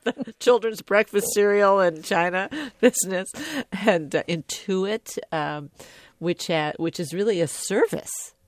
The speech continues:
if you will. It's not even a, there's not a product that you can put your hands on there. Philips, many, many products. There are, it, it, there is no kind of company that doesn't need to have strategy and to have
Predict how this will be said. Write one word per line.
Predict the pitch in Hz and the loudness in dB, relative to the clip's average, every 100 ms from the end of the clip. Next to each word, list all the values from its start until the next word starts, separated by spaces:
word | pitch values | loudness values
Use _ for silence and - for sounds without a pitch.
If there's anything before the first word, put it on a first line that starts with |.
| _ | _
if | 151 147 156 | -10 -8 -6
you | 143 | -6
will. | 139 151 | -4 -4
It's | 180 - | -4 -4
not | 170 165 160 | -2 -2 -2
even | 156 160 151 | -4 -4 -6
a, | 151 147 147 - | -8 -8 -12 -10
there's | 156 | -4
not | 202 - | -2 -2
a | |
product | - 185 208 175 - - _ _ _ | -2 -2 0 -2 -6 -14 _ _ _
that | 165 | -8
you | 170 | -8
can | - | -8
put | 175 - | -10 -6
your | 160 | -6
hands | 156 170 190 - | -4 -4 -6 -6
on | 147 147 | -6 -6
there. | 143 | -8
Philips, | 143 - 175 196 - - | -8 -4 -4 -4 -8 -16
many, | 139 143 190 226 | -12 -6 -2 -2
many | 175 151 135 | -2 -6 -10
products. | - 143 135 135 - - - - - - _ - | -6 -4 -4 -6 -12 -20 -20 -20 -20 -20 _ -8
There | 165 208 | 0 2
are, | 190 190 - - - | 2 0 -6 -16 -8
it, | 185 180 - | -4 -4 -6
it, | 180 _ _ - | -8 _ _ -6
there | 196 208 | 2 4
is | 196 180 165 | 2 0 -4
no | 180 214 226 240 254 _ | -4 -2 0 -2 -6 _
kind | - - 220 226 208 - | -16 -6 -2 -2 -2 -4
of | 185 160 | -4 -6
company | - 220 226 175 147 135 135 _ - - _ | -8 -10 -8 -8 -8 -10 -16 _ -20 -20 _
that | 190 180 | -6 -2
doesn't | 208 202 202 - | -2 -2 -6 -8
need | 165 175 185 185 175 | -6 -4 -4 -6 -8
to | 185 | -10
have | 165 156 160 | -8 -8 -10
strategy | - - 202 269 214 - - 156 _ _ - | -10 -8 -8 -8 -10 -12 -20 -20 _ _ -10
and | 156 156 | -8 -6
to | 160 | -8
have | 165 165 | -6 -6